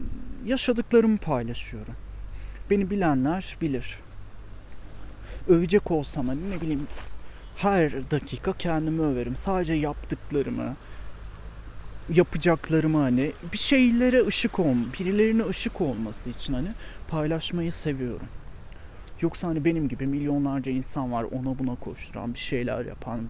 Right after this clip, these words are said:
benden daha başarılı işler yapan insanlar var. Yani gidip onlar gibi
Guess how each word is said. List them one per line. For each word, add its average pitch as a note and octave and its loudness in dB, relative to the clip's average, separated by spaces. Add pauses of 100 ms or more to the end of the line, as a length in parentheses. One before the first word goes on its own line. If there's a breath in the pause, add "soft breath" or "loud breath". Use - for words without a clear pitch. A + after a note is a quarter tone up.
(140)
benden C#3+ -2
daha C3 -2
başarılı A#2 -4
işler G2+ -6
yapan - -8
insanlar F3 -2
var. C3 -4 (500 loud breath)
Yani C3 0
gidip C#3 -4 (340 loud breath)
onlar C#3+ 2
gibi B2+ -4